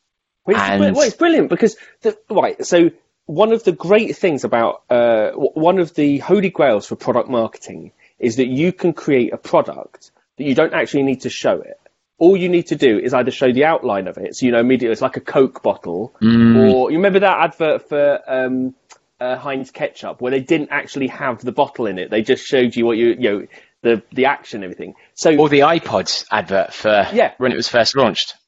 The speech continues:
Speaker 1: Yeah, so you don't actually have to show the product in any way. This is like, all Nike have to do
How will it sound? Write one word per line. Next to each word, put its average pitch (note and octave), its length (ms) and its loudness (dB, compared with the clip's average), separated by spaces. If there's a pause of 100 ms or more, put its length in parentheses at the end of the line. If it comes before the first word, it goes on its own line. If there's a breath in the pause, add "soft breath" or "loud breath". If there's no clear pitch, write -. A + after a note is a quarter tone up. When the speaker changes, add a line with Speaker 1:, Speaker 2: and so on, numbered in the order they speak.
(320)
Speaker 1:
Yeah, G#3+ 240 0
so - 140 -4
you G3+ 140 2
don't A3 220 2
actually G#3 340 -4
have F3+ 160 -2
to - 80 -14
show E3+ 220 2
the D#3 80 -2
product C#3 440 -2
in B2+ 60 -2
any A#2+ 160 2
way. B2 460 0
This A3 320 0
is E3+ 240 2
like, D#3+ 380 -2 (680)
all A3 120 4
Nike G#3 460 2
have F3+ 220 0
to C#3+ 80 -10
do G2+ 480 0